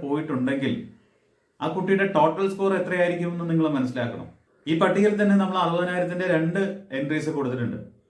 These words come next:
നമ്മൾ നോക്കാം, ടോപ്പ് മാർക്ക് കിട്ടിയ കുട്ടിയുടേത് അഞ്ഞൂറ്റി പത്തൊമ്പതായിരുന്നു. ഇനി അറുപതിനായിരം റാങ്ക് വന്ന കുട്ടിയുടെ ടോട്ടൽ സ്കോർ ഇരുന്നൂറ്റി മുപ്പത്താറ്. അതിന് കാരണമായിട്ടുള്ള രണ്ട് വാല്യൂസിൽ ഒന്ന് പി സി എം. പി സി എം നൂറ്റി എൺപത്തിയേഴിനടുത്താണ്. ആ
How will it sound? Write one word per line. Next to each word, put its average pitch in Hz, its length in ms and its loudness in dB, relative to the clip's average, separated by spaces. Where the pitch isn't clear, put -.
നമ്മൾ 135 240 0
നോക്കാം, 180 240 2
ടോപ്പ് 156 440 0
മാർക്ക് 185 320 -2
കിട്ടിയ 180 300 -2
കുട്ടിയുടേത് 180 460 -2
അഞ്ഞൂറ്റി 175 360 -2
പത്തൊമ്പതായിരുന്നു. 180 600 -2
ഇനി 180 100 0
അറുപതിനായിരം 208 640 4
റാങ്ക് 170 240 0
വന്ന 170 200 0
കുട്ടിയുടെ 156 380 0
ടോട്ടൽ 135 320 0
സ്കോർ 135 280 -2
ഇരുന്നൂറ്റി 131 360 0
മുപ്പത്താറ്. 110 380 -4
അതിന് 170 240 4
കാരണമായിട്ടുള്ള 180 540 0
രണ്ട് 160 240 0
വാല്യൂസിൽ 170 380 -2
ഒന്ന് 165 180 -2
പി 135 100 -4
സി 131 140 -4
എം. - 40 -4
പി 135 120 -2
സി 214 140 0
എം 220 40 2
നൂറ്റി 196 260 -2
എൺപത്തിയേഴിനടുത്താണ്. 180 960 -2
ആ 147 80 0